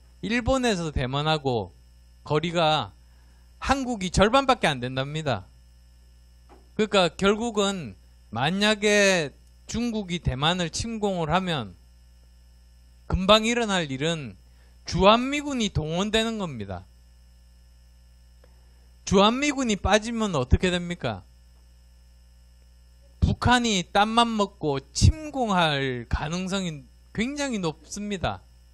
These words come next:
아니면 뭐 저기 위협이 엄청나게 큰 위협, 아니면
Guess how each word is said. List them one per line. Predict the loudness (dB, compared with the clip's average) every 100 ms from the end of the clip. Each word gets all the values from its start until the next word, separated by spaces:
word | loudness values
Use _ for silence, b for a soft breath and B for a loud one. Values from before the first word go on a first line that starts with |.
| -20 -12 -4
아니면 | -2 0 0 -2 -4 b b b b
뭐 | 0 4 4 2 -4
저기 | -6 -6 -4 -4 -6 -8
위협이 | -2 2 4 4 0 -2
엄청나게 | 0 0 0 -2 0 -2 0 0 -2
큰 | -6 -8 -6 -4
위협, | -2 0 2 2 -2
아니면 | -4 -4 -4 -4